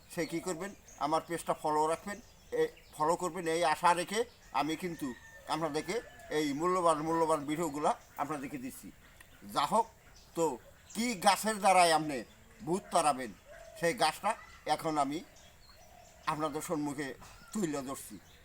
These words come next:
তে তাহলে আপনারা আমার সাথে থাকেন, গাছটা দেখেন আর কি। এই তো গাছ,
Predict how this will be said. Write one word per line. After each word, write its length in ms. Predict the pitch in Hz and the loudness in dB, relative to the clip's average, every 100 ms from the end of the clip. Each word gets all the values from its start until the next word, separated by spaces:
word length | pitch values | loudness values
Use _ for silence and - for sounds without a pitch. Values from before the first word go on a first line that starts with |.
| - - - | -20 -20 -12
তে 120 | 143 139 | -8 0
তাহলে 440 | 147 143 147 147 - | 2 2 2 -4 -2
আপনারা 360 | 139 139 143 | -2 0 0
আমার 180 | 139 139 - | 2 2 -2
সাথে 200 | 139 156 | -6 -4
থাকেন, 300 | 151 143 220 - - 107 | -4 -2 -6 -10 -18 -8
গাছটা 320 | 143 135 139 | -8 -6 -8
দেখেন 320 | 120 123 120 110 | -6 -8 -8 -10
আর 80 | 101 | -14
কি। 80 | - - - - - - - - - - - - 143 | -18 -20 -20 -20 -20 -20 -20 -20 -20 -20 -20 -10 -4
এই 120 | 165 | -4
তো 120 | 180 | -2
গাছ, 260 | 123 147 | 0 0